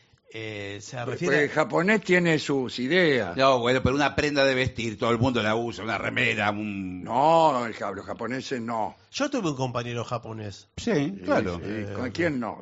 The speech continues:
Speaker 2: Yo también.
Speaker 1: ¿Usted
Speaker 3: Y
Speaker 1: tuvo un compañero japonés?
Speaker 2: Sí, sí.
Speaker 3: Sí, sí, sí.
Speaker 1: ¿Y le, y le decía el japonés?
Speaker 2: Eh, le decíamos Taroto, que era su nombre.
Speaker 1: Ah, bueno, <laughs> claro, entonces sí.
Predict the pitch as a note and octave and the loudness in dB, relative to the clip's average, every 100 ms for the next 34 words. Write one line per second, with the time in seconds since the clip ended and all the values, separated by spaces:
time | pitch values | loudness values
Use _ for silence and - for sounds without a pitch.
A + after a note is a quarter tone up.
0 | - A#2 A2 A2+ B2+ G2+ C#3+ F#3+ G3+ A#3 | -8 -6 -6 -4 -4 -2 0 0 0 0
1 | G#3+ E3 C#3+ D3+ C3+ B2+ C3+ E3 A3 - | 0 -2 0 0 -2 -2 -4 -4 -6 -4
2 | A2+ C3+ C3 - A#2+ C3 C3 B2+ C3 C3 | -2 0 -2 -4 -2 -2 -4 -8 -12 -10
3 | D3 D3+ D#3 D#3 D#3+ D#3 G#3 F3 D3 D3 | -4 -2 0 0 0 2 2 2 0 0
4 | F3 A3+ - - _ _ A2 G#2+ G#2 F#2 | 0 -2 -4 -18 _ _ -8 -6 -6 -6
5 | B2+ C3 B2+ E3+ E3 E3 E3 E3+ F#3+ C3 | -2 0 2 0 0 0 0 4 4 2
6 | C3 A#2+ A#2 A2+ A#2 C3+ D3+ A#2 A#2+ F3 | -4 -4 -6 -6 -4 -4 -2 0 4 6
7 | F3+ E3 F3 C#3+ - - D3 D#3+ C#3 A2+ | 6 6 4 2 -2 -6 -4 -2 -2 -4
8 | B2 C#3+ C3 C#3+ A#2 | -6 -6 -6 -6 -10